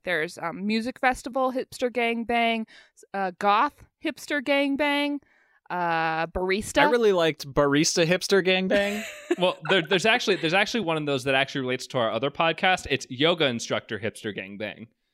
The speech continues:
Speaker 1: Wow.
Speaker 2: Oh, yeah.
Speaker 3: Yeah, 'cause, you
Speaker 1: Yeah.
Speaker 3: know, those, those hipsters, because, you know, they have fake hips, need a
Speaker 1: Mm-hmm.
Speaker 3: yoga instructor to <laughs> instruct them
Speaker 1: <laughs> Yeah.
Speaker 3: on how to
Speaker 1: Yes.
Speaker 3: gangbang.
Speaker 2: That was very good and not at all a stretch. Good job, Sam.
Speaker 1: Here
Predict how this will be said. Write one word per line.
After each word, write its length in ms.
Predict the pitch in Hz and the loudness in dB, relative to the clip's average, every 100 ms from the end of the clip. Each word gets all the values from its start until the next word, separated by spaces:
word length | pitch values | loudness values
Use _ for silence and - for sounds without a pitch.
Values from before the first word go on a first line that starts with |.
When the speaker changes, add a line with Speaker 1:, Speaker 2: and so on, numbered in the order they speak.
| _ _ - | _ _ -8
Speaker 1:
Wow. 160 | 220 339 539 269 175 | -2 0 2 2 2
Speaker 2:
Oh, 60 | 185 | 2
yeah. 340 | 240 247 123 98 - _ _ _ _ | 2 2 2 -4 -18 _ _ _ _
Speaker 3:
Yeah, 260 | 160 165 494 | -4 -2 2
'cause, 220 | 339 190 | 4 4
you 60 | 170 | 4
Speaker 1:
Yeah. 60 | |
Speaker 3:
know, 60 | 151 | 2
those, 200 | 175 160 | 0 -2
those 320 | 143 190 160 | 0 0 2
hipsters, 520 | 233 233 127 110 - | 0 0 -4 -2 -6
because, 380 | - 131 131 107 | -6 -4 -2 -4
you 80 | 120 | -8
know, 200 | 104 95 - | -8 -10 -6
they 100 | 110 | -6
have 280 | 113 110 98 _ _ | -4 -4 -6 _ _
fake 220 | 107 95 - | -14 -14 -10
hips, 420 | 156 104 - - _ _ | -10 -10 -14 -20 _ _
need 400 | 208 202 135 170 | -12 -2 2 2
a 40 | 156 | 2
Speaker 1:
Mm-hmm. 80 | 131 | 2
Speaker 3:
yoga 260 | 170 180 | 2 2
instructor 680 | 139 127 - 110 - 117 101 | 0 -2 0 -2 0 -4 -4
to 240 | - 151 - - - | -4 -2 0 -2 -4
<laughs> 160 | - | 0
instruct 480 | 214 - 233 247 247 | 0 0 4 4 4
them 80 | - | 4
Speaker 1:
<laughs> 0 | |
Yeah. 120 | 202 | 4
Speaker 3:
on 140 | 131 131 | 4 2
how 180 | 151 | 0
to 120 | 135 - | 0 4
Speaker 1:
Yes. 300 | 170 165 110 | 4 4 -2
Speaker 3:
gangbang. 360 | 101 123 175 - _ _ | -4 -2 -6 -6 _ _
Speaker 2:
That 100 | 139 | 2
was 180 | 156 120 | 2 2
very 300 | 113 135 151 147 | 2 2 2 4
good 220 | 139 110 | 2 2
and 120 | 110 | 2
not 180 | 117 139 | 2 2
at 80 | 170 | 2
all 200 | 180 190 | 2 2
a 40 | |
stretch. 440 | - - 220 - - | -2 0 2 0 -2
Good 120 | 180 | -2
job, 280 | 208 170 - | 0 0 0
Sam. 340 | 131 143 151 151 _ _ - | -2 -2 -4 -10 _ _ -10
Speaker 1:
Here 300 | 269 392 | 0 4